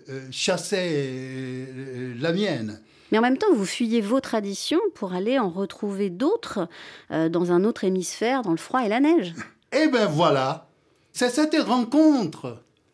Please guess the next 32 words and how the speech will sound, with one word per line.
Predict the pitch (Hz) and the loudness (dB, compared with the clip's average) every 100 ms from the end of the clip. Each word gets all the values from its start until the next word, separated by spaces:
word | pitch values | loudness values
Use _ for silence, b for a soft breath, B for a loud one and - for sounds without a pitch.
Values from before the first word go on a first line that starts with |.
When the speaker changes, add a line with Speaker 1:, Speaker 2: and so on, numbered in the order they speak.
| _ _ _ _ _ _ _ - | _ _ _ _ _ _ _ -8
Speaker 1:
qui | 220 | -2
m'a | 196 175 | 0 0
fait | 170 202 208 208 - _ _ _ | -2 0 0 0 -6 _ _ _
aimer | 214 208 233 | 4 6 6
ma | 165 127 | 2 0
tradition. | 123 113 104 - 113 104 B B B B B | -2 -4 -8 -10 -12 -14 B B B B B
Et | 294 | -2
puis, | 285 294 311 214 - | 4 6 6 4 -2
il | 233 | -2
y | 233 | 2
a | 247 | 4
aussi | 220 220 240 247 196 151 | 2 2 0 0 -4 -2
quelque | 190 185 175 | -2 0 0
chose | 202 185 | 0 0
de | 165 | -2
très | 185 170 | 0 0
important | 165 160 156 170 | 0 0 -4 -4
qui | 156 160 | -2 0
motive | 147 143 156 143 127 | 0 0 -2 -2 -2
tout | 123 | -6
ça. | - 95 - b b b b b b - | -12 -14 -20 b b b b b b -6
En | 131 | -2
Afrique, | 127 - 233 214 | -2 0 0 2
on | |
nous | 165 147 | 2 0
transformait | - 165 156 151 160 170 190 | 0 0 0 -2 -2 0 0
en | 143 | -2
petits | 143 156 156 165 151 | 0 -4 -2 -4 -4
Français. | 151 175 175 220 107 | -2 -4 -2 -4 -4
Par | - 110 | -6 -6
exemple, | 113 120 127 127 | -4 -4 -6 -2
même, | 139 | -4